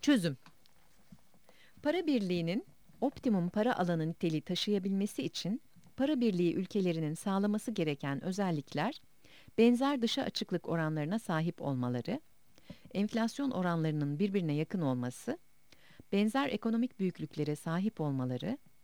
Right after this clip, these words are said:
aralarında ileri bir mali bütünleşmenin olması, aralarındaki üretim faktörleri hareketliliğinin yüksek olması, fiyatların ve ücretlerin esnek olması gibi özellikler sayılabilir.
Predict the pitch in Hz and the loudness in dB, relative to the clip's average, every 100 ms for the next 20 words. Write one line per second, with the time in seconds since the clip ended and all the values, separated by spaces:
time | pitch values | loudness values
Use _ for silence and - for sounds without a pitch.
0 | - - - - - 214 247 247 254 254 | -20 -20 -20 -20 0 4 4 4 4 2
1 | - 226 240 254 226 160 - 185 196 208 | 0 2 2 4 2 0 -6 -2 2 4
2 | 196 170 175 160 165 147 139 127 - 151 | 2 -2 -2 -2 -2 -2 -2 -2 -2 -2
3 | 151 139 - 247 - - - - - - | -2 -4 -4 -6 -6 -20 -20 -20 -20 -20
4 | - 196 208 214 226 233 - - 220 226 | -2 2 4 4 2 2 0 0 0 0
5 | 269 226 190 - 165 147 147 156 170 - | -2 -2 -4 -2 -2 0 -2 0 -2 -2
6 | 165 - 147 147 143 139 151 - 240 233 | -6 -2 -2 0 0 -2 -4 -4 -6 -2
7 | 240 226 226 - - 349 - - - - | -2 0 -2 -4 -10 -12 -18 -20 -20 -20
8 | - 226 220 - 220 247 196 175 180 175 | -6 0 0 0 0 2 0 -2 -2 -4
9 | - 165 254 - 185 214 220 165 160 147 | -2 -4 -4 -4 -6 -4 -4 -4 -2 -4
10 | - 131 - - 208 247 320 - 180 175 | -6 -8 -8 -4 -2 -2 -4 -6 -2 -2
11 | 156 - 196 254 - 175 147 185 170 123 | -4 -4 -4 -4 -2 -2 0 0 0 -2
12 | 117 | -4